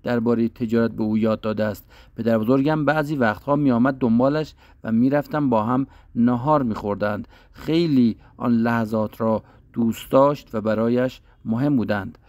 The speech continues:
ساختمان پلاسکو به یکی از ساختمان‌های متفاوت و خاص تهران و نیز به نمادی از رشد و توسعه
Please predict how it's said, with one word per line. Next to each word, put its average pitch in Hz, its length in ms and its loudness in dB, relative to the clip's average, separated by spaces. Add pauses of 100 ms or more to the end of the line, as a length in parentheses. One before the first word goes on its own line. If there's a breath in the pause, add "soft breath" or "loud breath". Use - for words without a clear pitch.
(140)
ساختمان 120 460 0
پلاسکو 131 560 -2 (300 soft breath)
به 120 100 0
یکی 139 240 2
از 131 80 0
ساختمان‌های 113 840 -2
متفاوت 113 680 -2 (360 soft breath)
و - 60 -10
خاص 143 440 -2
تهران 151 560 -2 (320 soft breath)
و 120 80 0
نیز 127 260 2
به 120 100 -2
نمادی 117 580 0
از 117 180 0
رشد 127 280 -4
و 135 40 -4
توسعه 113 600 -4